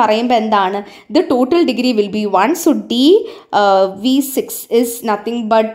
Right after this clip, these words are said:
uh, one and out degree of V six is nothing but zero. So അങ്ങനെയാണ് നമ്മൾ ഒരു ഗ്രാഫ് തന്നു കഴിഞ്ഞാൽ അവരുടെ ഔട്ട് ഡിഗ്രിയും ഇൻ ഡിഗ്രിയും ഒക്കെ കണ്ടുപിടിക്കേണ്ടത്. So ഈ ഒരു പെൻഡന്റ് വേർട്ടെക്സിൻ്റെ കേസിൽ, ഈ ഒരു വി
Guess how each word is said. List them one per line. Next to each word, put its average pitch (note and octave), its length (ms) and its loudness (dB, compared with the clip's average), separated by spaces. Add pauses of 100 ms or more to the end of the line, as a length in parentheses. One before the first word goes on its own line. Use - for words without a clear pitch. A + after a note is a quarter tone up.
(140)
uh, F#3+ 100 4 (640)
one C#4 120 2 (260)
and A3+ 180 0 (160)
out G#3+ 260 2
degree A#3+ 380 -2
of G#3 80 0 (160)
V G#3 80 -8 (160)
six - 320 -10
is G#3 80 -4 (100)
nothing F#3 300 -6 (100)
but F#4+ 160 2 (520)
zero. F3+ 260 -6 (320)
So F4+ 80 2 (180)
അങ്ങനെയാണ് D#4 560 2 (140)
നമ്മൾ A#3+ 240 0 (200)
ഒരു C4+ 140 0 (100)
ഗ്രാഫ് A#3 460 0
തന്നു G#3+ 260 0
കഴിഞ്ഞാൽ G#3 300 -4 (120)
അവരുടെ A3+ 340 -2 (180)
ഔട്ട് C4+ 240 2
ഡിഗ്രിയും G3 360 -6 (100)
ഇൻ A#3+ 80 -2 (100)
ഡിഗ്രിയും G3 360 -2
ഒക്കെ A#3+ 140 -4 (120)
കണ്ടുപിടിക്കേണ്ടത്. G#3 720 -2 (360)
So G4+ 60 2 (220)
ഈ - 20 6 (100)
ഒരു A4+ 100 2 (100)
പെൻഡന്റ് E4 420 2
വേർട്ടെക്സിൻ്റെ A#3+ 580 -2
കേസിൽ, F#3 340 0 (100)
ഈ - 100 -2
ഒരു A#3+ 160 -4
വി C4 100 2